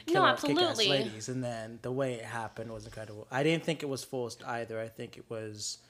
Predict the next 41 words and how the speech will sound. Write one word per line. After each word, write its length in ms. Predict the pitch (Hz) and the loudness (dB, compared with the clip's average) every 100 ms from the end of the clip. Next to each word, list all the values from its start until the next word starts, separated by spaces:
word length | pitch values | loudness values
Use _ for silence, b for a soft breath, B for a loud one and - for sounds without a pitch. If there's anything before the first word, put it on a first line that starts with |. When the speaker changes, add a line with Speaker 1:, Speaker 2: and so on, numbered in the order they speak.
| b b b b _ | b b b b _
Speaker 2:
it 60 | 127 | -8
was 220 | 117 110 | -6 -4
well 180 | 113 110 | -4 -4
planned. 380 | - 120 113 - - | -6 -8 -8 -4 4
But 100 | 180 | 8
I 40 | |
also 200 | 226 233 | 8 8
don't 240 | 226 220 | 6 4
think 220 | 214 190 - | 2 0 0
any 260 | 175 170 | -2 0
of 100 | 180 | 0
those 260 | 156 147 - | 2 0 0
superhero 460 | 147 139 143 139 131 | -4 -2 -2 -2 -2
reveals 600 | 123 120 131 127 117 117 | -6 -4 -2 0 -2 -4
or, 140 | 117 110 | -6 -6
or 120 | 113 110 | -8 -6
stances 520 | - 120 120 - 117 | -6 -6 -6 -6 -6
or 80 | 117 | -8
anything 240 | 117 117 | -8 -8
like 100 | 117 | -8
that 220 | 113 113 | -8 -8
can 120 | 127 | -10
ever 280 | 127 123 131 | -6 -4 -4
be, 400 | 123 120 113 110 b b b b b b b b _ _ _ _ _ _ - _ _ _ _ _ _ _ _ _ _ _ _ _ - | -4 -6 -6 -10 b b b b b b b b _ _ _ _ _ _ -20 _ _ _ _ _ _ _ _ _ _ _ _ _ -6
can 200 | 160 151 | -2 0
never 240 | 143 139 | 0 -2
feel 260 | - 143 127 | -2 0 0
not 380 | 123 123 - | 0 -2 -6
forced 360 | - 151 151 - | -4 -2 -2 -2
in 100 | 180 | -2
a 40 | 175 | 2
way, 240 | 180 190 | 4 4
because 240 | 190 160 | 2 0
you 120 | 135 147 | 2 8
Speaker 1:
Yeah. 60 | |
Speaker 2:
have 260 | 156 170 - | 10 10 10
to 80 | 160 | 6
have 380 | 147 147 143 | 10 10 8
that 200 | 135 123 | 4 0
sort 240 | - 143 127 | 0 0 0
of 300 | 127 117 110 | 0 -2 -6